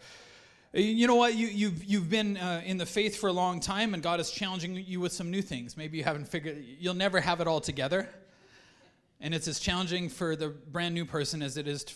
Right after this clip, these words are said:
for the twenty-year Christian. It's as challenging. Every day is just as challenging.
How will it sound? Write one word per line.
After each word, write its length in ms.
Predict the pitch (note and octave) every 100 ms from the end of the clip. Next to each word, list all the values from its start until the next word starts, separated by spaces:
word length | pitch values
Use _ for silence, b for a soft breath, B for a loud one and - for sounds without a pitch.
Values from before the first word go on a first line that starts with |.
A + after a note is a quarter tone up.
| -
for 80 | D3+
the 100 | D3
twenty-year 680 | F3+ E3+ E3+ E3+ E3 D#3+ C#3+ -
Christian. 560 | - F3 - B2 B2 C3
It's 200 | C3+ -
as 120 | E3
challenging. 540 | - G3 G3 F3 F3+ D3
Every 160 | D3+
day 140 | E3+ F3+
is 120 | E3+
just 160 | F3
as 120 | F#3+ -
challenging. 520 | F3 D#3 D3 C#3